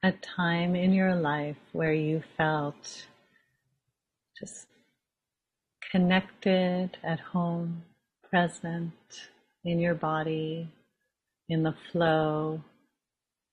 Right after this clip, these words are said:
What I was describing earlier, what, is there a time that you can point to? And it doesn't have to be anything special or dramatic.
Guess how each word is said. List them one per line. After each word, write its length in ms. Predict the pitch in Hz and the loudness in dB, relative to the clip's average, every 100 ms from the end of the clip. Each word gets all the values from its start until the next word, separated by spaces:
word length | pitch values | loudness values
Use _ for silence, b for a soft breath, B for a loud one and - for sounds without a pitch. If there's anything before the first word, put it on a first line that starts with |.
| _ _ _ _ _ _ _ _ _ _ _ | _ _ _ _ _ _ _ _ _ _ _
What 160 | 302 294 | -2 2
I 40 | |
was 160 | 285 240 | 2 4
describing 600 | 247 233 - 185 175 165 | 2 2 4 4 4 2
earlier, 500 | 156 151 151 151 156 185 | 0 -2 -2 -2 -4 -2
what, 240 | 240 240 | -2 0
is 120 | 240 | -4
there 280 | - 302 285 | -6 -4 -4
a 60 | 262 - - | -4 -8 -6
time 380 | 196 190 185 185 | 0 2 2 2
that 140 | 165 | 0
you 120 | 170 165 | 0 -2
can 280 | - 165 165 - | -2 -2 -2 -4
point 300 | 160 165 - | -4 -4 -4
to? 680 | 160 151 147 147 147 151 | -2 0 0 -2 -4 -8
And 140 | 160 165 | -8 -4
it 80 | |
doesn't 260 | 170 175 190 | -2 0 0
have 140 | 190 | 0
to 80 | - | -4
be 100 | 185 | -2
anything 600 | 170 170 - 160 160 165 | -2 -2 -2 -2 -2 -4
special 640 | - - 156 - 160 156 | -10 -4 0 0 0 -2
or 160 | 160 160 | -2 -2
dramatic. 640 | 165 160 139 131 143 143 | -2 -2 -2 -4 -6 -8